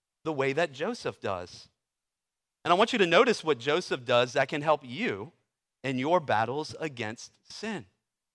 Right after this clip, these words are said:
One of the main things that he does is he keeps a wide berth from temptation, right? Even though Potiphar's wife shifts her strategy just to get him to sit with her and to be near her,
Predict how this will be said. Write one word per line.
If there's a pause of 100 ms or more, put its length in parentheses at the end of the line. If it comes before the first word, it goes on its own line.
(480)
One
of
the
main
things
that
he
does (580)
is
he
keeps
a
wide
berth (360)
from
temptation,
right? (800)
Even
though
Potiphar's
wife
shifts
her
strategy
just
to
get
him
to
sit
with
her
and
to
be
near
her,